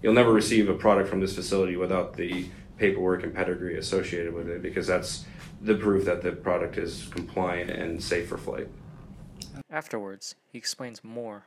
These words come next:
Speaker 2: about N D T.
Speaker 1: Non-destructive testing. You know, we have to com-, make sure that the product is compliant and good for safe for flight in a lot of cases.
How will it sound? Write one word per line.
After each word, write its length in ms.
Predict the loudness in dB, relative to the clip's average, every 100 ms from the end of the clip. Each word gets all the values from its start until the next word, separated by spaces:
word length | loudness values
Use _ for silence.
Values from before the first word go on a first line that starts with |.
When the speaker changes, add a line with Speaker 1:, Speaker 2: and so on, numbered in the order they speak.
| -12
Speaker 2:
about 240 | -12 -10 -10
N 200 | -10 -10
D 160 | -12 -12
T. 380 | -12 -14 -16 _ _ _ _ _
Speaker 1:
Non-destructive 680 | -2 0 0 -2 -2 -2 -6
testing. 540 | -4 -4 -2 -2 -4 -10 -20 -10 -2
You 80 |
know, 60 | 2
we 100 | 2
have 100 | 2
to 80 | -2
com-, 260 | -4 -6 -6
make 260 | -2 -2
sure 160 | 0 0
that 160 | 0 -2
the 60 |
product 420 | -2 0 0 0
is 160 | -4 -6
compliant 640 | -8 -8 -6 -2 -2 -2
and 200 | -4 -6
good 260 | -2 -2 0
for 200 | -4 -6
safe 220 | -2 -2 -2
for 80 |
flight 300 | -4 0 2
in 80 | 2
a 60 | 0
lot 160 | 0
of 80 | 2
cases. 400 | 0 0 -2 -4